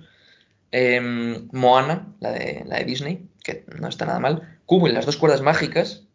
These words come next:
que es, ya dije otro día, una película de la hostia. La Tortuga Roja,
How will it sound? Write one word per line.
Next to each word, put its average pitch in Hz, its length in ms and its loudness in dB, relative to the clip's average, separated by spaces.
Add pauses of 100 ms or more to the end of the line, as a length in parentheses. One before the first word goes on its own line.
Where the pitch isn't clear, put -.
(220)
que - 80 -16
es, - 300 -16
ya 127 120 -8
dije 120 200 -4
otro 120 120 -4
día, 127 120 2
una 120 120 -4
película 139 280 -2
de 123 80 0
la 131 80 2
hostia. 165 260 -4 (220)
La 139 200 -2
Tortuga 185 440 4
Roja, 175 500 0